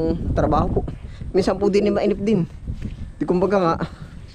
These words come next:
kaibahan lang sa hapon, kakauwi tayo sa sarili.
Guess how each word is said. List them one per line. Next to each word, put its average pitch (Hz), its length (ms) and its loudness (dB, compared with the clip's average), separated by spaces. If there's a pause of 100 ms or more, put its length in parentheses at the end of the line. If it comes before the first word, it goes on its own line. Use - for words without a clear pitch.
(240)
kaibahan 170 400 4
lang 156 320 4
sa 175 160 -2
hapon, 156 400 0 (560)
kakauwi 143 320 2
tayo 156 160 4
sa 160 160 -4
sarili. 165 400 2